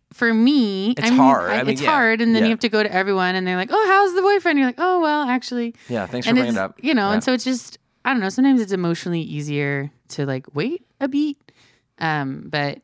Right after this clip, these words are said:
Speaker 1: his name is Kevin, and he actually, he lives in Toppenish, so we're doing that, like, long distance thing, which is not easy. Um,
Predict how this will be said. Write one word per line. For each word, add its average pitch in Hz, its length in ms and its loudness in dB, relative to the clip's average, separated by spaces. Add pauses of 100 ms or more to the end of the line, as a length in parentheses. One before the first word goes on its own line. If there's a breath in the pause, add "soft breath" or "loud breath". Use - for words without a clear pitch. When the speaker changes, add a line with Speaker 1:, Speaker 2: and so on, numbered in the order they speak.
Speaker 1:
his 196 140 -6
name 254 180 4
is 262 80 2
Kevin, 190 640 -2
and 160 600 -6
he 190 160 -4
actually, 220 320 -4
he 202 120 0
lives 208 140 0
in 247 100 4
Toppenish, 180 580 -4
so 170 180 -4
we're 165 180 -4
doing 160 420 -4
that, 151 260 -4
like, 143 340 -6
long 147 180 -6
distance 143 360 -8
thing, 143 220 -6
which 143 160 -10
is 151 100 -12
not 147 240 -6
easy. 147 480 -10 (640 soft breath)
Um, 139 500 -6